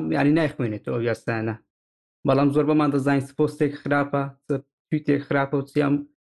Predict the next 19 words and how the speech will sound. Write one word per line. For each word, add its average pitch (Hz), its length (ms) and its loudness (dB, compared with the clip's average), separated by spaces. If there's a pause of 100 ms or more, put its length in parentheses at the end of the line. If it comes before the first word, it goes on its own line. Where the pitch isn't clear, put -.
(200)
چ - 80 -20
شتێک 143 260 2
باشە، 139 380 -2
چ 139 120 -10
شتێک 143 320 -2
لە 135 160 2
ینی 135 260 2 (460)
سوکایەتی 135 580 0
تێدایە، 131 500 2
چ 127 160 -12
شتێک - 280 -2
نە-، 139 200 0 (120)
لە 131 140 4
ینی 131 300 2
بۆ 131 120 -2
نمونە 123 280 2 (140)
وێنەی 131 320 0
ڕووتە 131 280 -2
یاخود، 127 360 0